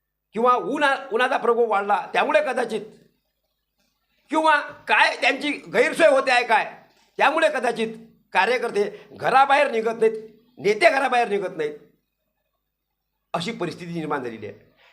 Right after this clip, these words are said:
एकंदरीत काय तर या भागामध्ये इतर पक्षाच्या तुलनेत महाविकास आघाडीचा प्रचार कमी असल्याचं सध्याचं चित्र आहे आणि हे चित्र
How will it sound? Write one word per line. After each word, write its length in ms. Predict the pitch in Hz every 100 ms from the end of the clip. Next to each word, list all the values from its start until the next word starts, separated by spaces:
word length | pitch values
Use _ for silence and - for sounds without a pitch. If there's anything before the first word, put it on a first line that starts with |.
| -
एकंदरीत 440 | 190 277 277 294 -
काय 160 | 269
तर 240 | 277 254 220 - _ _ _ _ _ _ _ _ _ _ _ _ _ -
या 140 | 269
भागामध्ये 640 | 247 233 247 233 214 - - _ _ _ _ _ _ _ _ _ _ _
इतर 360 | 180 294 320
पक्षाच्या 640 | - - - - 247 247 262
तुलनेत 380 | 196 202 190 208 - _ _ _ -
महाविकास 440 | 190 240 240 240
आघाडीचा 280 | 208 196 196
प्रचार 360 | 185 175 190 151 - _ _ _ _ _ -
कमी 200 | 165 285
असल्याचं 580 | 247 - 214 202 185
सध्याचं 400 | 156 180 165 202
चित्र 280 | 196 175 175
आहे 380 | 208 151 - - _ _ _ _
आणि 140 | 233 285
हे 180 | 277
चित्र 560 | 277 285 311 262 208 -